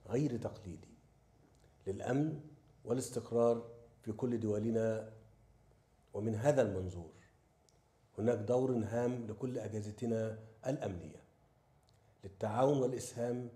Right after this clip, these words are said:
بدور فعال لمواجهة هذا التحدي. ولعل تنظيم مؤتمر القاهرة السابع عشر للجنة سيسا تحت شعار تكامل جهود أعضاء سيسا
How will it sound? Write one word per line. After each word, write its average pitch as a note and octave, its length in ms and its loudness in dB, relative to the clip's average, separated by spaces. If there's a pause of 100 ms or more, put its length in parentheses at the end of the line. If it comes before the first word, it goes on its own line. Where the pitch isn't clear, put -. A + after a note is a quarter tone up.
(340)
بدور A#2+ 360 4
فعال A#2 560 -2 (420)
لمواجهة G#2+ 640 0
هذا G#2 280 0
التحدي. - 440 -10 (760)
ولعل B2+ 420 6
تنظيم C#3+ 300 4
مؤتمر C#3 360 4
القاهرة A#2+ 400 2
السابع A#2 380 2
عشر - 320 -6 (1080)
للجنة A#2+ 420 0
سيسا A#2+ 640 0 (340)
تحت A2+ 300 -4
شعار F#2+ 480 -4 (1120)
تكامل C#3 480 6
جهود C#3 220 0
أعضاء A#2+ 320 4
سيسا B2 720 -2